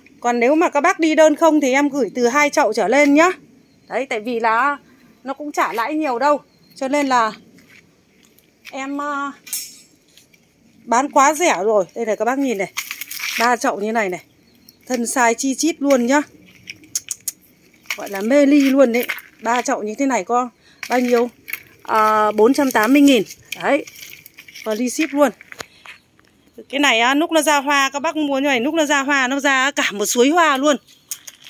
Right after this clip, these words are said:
Có chậu thân ngắn, có chậu thân dài nha các bác nhá. Đây, ví dụ như chậu này là thân dài này thì nó sẽ được ít ngọn hơn. Đấy.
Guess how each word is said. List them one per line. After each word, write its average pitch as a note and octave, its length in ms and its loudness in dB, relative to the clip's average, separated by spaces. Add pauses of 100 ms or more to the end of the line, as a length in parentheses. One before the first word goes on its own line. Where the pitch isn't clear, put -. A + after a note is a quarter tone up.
(380)
Có A#3 160 2
chậu C4 260 0
thân C#4+ 240 2
ngắn, C4 220 2
có B3+ 160 2
chậu E4 220 2
thân C#4 240 4
dài A#3 280 2
nha A3 100 -4
các C#4 100 0
bác D#4 140 4
nhá. E4 180 4 (480)
Đây, A#3 140 0
ví G3+ 160 -4
dụ G#3+ 120 -4
như A3 180 -6
chậu B3 200 -2
này G#3 160 -4
là F#3 100 -4
thân A#3+ 220 -2
dài G3+ 240 0
này F3 140 -4
thì F3+ 80 -8
nó G#3+ 140 -6
sẽ B3 180 -4
được C4 160 -2
ít D#4 220 -2
ngọn C#4 200 2
hơn. C4+ 180 2 (640)
Đấy. A3+ 440 0